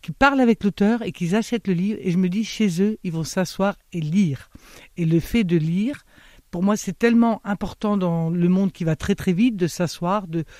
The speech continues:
feuilleter, de lire, c'est très important. Et donc, le fait de lire, je me dis, des enfants, des jeunes, des adultes, des personnes plus âgées,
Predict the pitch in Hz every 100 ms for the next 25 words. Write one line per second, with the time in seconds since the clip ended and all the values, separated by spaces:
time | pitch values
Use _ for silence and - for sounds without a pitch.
0 | - - 202 180 - 202 196 175 175 220
1 | - 180 - 202 175 147 - 151 - -
2 | - - 175 185 - 190 - 247 - 190
3 | 208 294 - - _ - - - - -
4 | 190 175 277 247 175 190 220 208 - 214
5 | 254 269 175 208 175 190 247 233 202 180
6 | 160 196 247 - - - - 165 175 147
7 | 214 196 - 165 160 165 220